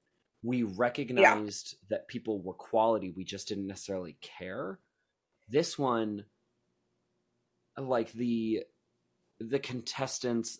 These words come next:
Speaker 1: are not only good dancers, but we're enjoying watching them. Like, something is just clicking and working.
Speaker 2: Yep.
Speaker 1: So, stay tuned to see how that keeps going.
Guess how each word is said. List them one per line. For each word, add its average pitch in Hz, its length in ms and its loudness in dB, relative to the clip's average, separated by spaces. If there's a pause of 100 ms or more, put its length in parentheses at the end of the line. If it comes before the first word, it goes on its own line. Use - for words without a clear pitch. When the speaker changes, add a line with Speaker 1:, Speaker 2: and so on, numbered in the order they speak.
Speaker 1:
are 117 140 6
not 113 220 4
only 123 180 2
good 98 280 -2
dancers, 113 680 -2 (540)
but 101 180 0
we're 101 200 0
enjoying 87 540 -6
watching 117 440 0
them. 107 380 -2 (680)
Like, 90 240 -6 (120)
something 170 440 2
is 143 140 0
just 135 240 -6 (200)
clicking 143 440 -2
and 113 120 -2
working. 120 520 -6 (1700)
Speaker 2:
Yep. - 260 8 (880)
Speaker 1:
So, 104 420 2 (1120)
stay 165 280 2
tuned 151 260 0
to 120 40 -6
see 127 200 -6
how 123 180 2
that 110 200 0
keeps - 280 -8
going. 113 380 0